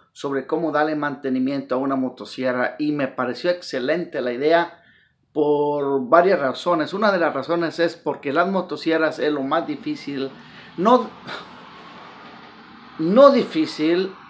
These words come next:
pero, eh, ti-, eh, toma más tiempo y más conocimiento, más de, es, toma más demanda en darle su afinación o su mantenimiento.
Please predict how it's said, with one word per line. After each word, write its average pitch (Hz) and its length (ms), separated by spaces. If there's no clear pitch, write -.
pero, 160 680
eh, 190 580
ti-, 214 160
eh, 190 440
toma 233 240
más 226 320
tiempo 220 600
y 175 720
más 170 500
conocimiento, 165 1400
más 165 500
de, 160 240
es, 185 300
toma 185 680
más 185 360
demanda 175 720
en 160 320
darle 160 500
su 151 560
afinación 139 840
o 131 80
su 131 160
mantenimiento. 123 1040